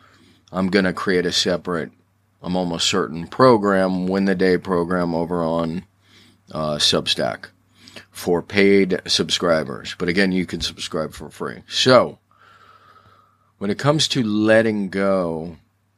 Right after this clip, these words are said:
we, we as an ego self, and it's totally understandable, and I'm,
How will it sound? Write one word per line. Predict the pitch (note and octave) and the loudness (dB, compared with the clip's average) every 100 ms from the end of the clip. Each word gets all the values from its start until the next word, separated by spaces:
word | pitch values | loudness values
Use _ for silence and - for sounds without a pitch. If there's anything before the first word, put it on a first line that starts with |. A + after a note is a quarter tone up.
| _ _ _ _ _ _ _ - | _ _ _ _ _ _ _ -4
we, | G2 A2+ | 2 2
we | - F2+ G2 G#2 G#2 G2 - _ - | 0 -4 2 4 4 0 -6 _ -4
as | F#2 F#2+ F2+ - - _ _ | -2 -2 -4 -8 -10 _ _
an | F#2+ F#2+ | -2 0
ego | A2 B2 A2+ G#2+ F#2+ | 4 4 6 4 4
self, | - - E2+ D#2+ A2 C#3 - - _ _ _ _ _ _ _ _ - | 2 2 2 2 -2 -4 -14 -20 _ _ _ _ _ _ _ _ -18
and | - E2 F2 F2 - | -8 -4 -2 -4 -6
it's | E2+ D#2+ - | -8 -4 -2
totally | G2 F#2 F#2+ | 0 0 0
understandable, | F2+ F#2 F2 - F2 E2 E2 E2 G2+ B2 - | 0 0 -2 0 0 -2 -4 -4 -4 -4 -2
and | F2+ | 0
I'm, | F2+ F2+ | 2 0